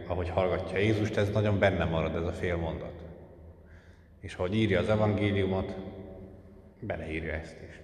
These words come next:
Pedig semmi köze se a lámpásos történethez, hogy a véka alá rejtsék,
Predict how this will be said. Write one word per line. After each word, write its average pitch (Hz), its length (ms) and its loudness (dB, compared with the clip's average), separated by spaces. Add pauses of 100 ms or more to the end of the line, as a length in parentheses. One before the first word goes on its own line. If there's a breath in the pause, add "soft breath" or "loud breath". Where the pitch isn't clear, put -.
Pedig 120 340 4
semmi 127 280 4
köze 92 580 2
se 113 160 6
a 110 60 8
lámpásos 104 640 2
történethez, 92 760 -2
hogy 87 100 -4
a 85 60 0
véka 92 300 0
alá 87 180 2
rejtsék, 85 460 -2